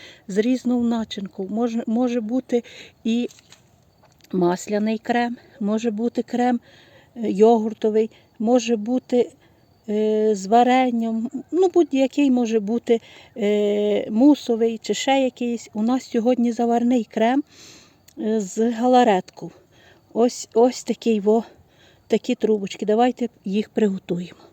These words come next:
Я хочу спекти трубочки, е, то те давні, такі я колись на, по весіллях пекла. У мене є різні варіанти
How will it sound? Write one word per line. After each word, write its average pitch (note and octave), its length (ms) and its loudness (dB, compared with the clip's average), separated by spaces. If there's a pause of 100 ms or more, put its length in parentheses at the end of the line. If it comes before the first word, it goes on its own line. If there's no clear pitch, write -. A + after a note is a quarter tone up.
(120)
Я A#3+ 160 -10 (120)
хочу A#3+ 360 -8 (320)
спекти A#3 560 0
трубочки, A3 960 -2 (220)
е, G3 800 0
то G#3+ 80 0
те G#3+ 200 0
давні, A#3+ 520 4
такі A#3 320 -4
я A#3 120 0
колись A#3 500 -6 (460)
на, A#3 200 -8 (260)
по A#3+ 100 -8
весіллях A#3+ 720 -8
пекла. B3 560 0 (260)
У - 20 -2
мене B3 200 2
є A#3+ 220 6
різні B3 360 -2
варіанти A#3+ 800 0